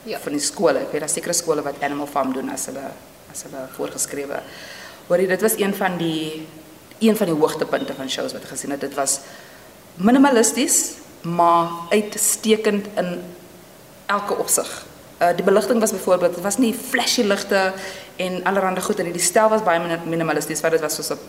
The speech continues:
Speaker 2: 'n plaas. Dis, dis,
Speaker 1: Ja.
Speaker 2: dis, dis diere op 'n plaas. Maar dit was so goed gedoen. Dit het my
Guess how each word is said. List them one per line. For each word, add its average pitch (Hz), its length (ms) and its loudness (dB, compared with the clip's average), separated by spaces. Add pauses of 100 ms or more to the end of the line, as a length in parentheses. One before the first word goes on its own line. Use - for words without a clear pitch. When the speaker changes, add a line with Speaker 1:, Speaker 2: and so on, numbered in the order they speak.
(140)
Speaker 2:
'n - 100 -4
plaas. 185 380 0
Dis, 147 200 -6 (120)
dis, - 240 -8
Speaker 1:
Ja. 208 120 -6 (500)
Speaker 2:
dis, - 160 -10 (340)
dis 139 140 -10 (280)
diere 160 280 2
op - 120 -4
'n - 80 -8
plaas. - 280 -8 (460)
Maar 233 120 4
dit 240 80 6
was 226 260 0
so 202 160 2
goed 185 240 -6
gedoen. 131 280 -6
Dit 147 160 -4
het 151 160 -4
my 151 300 -4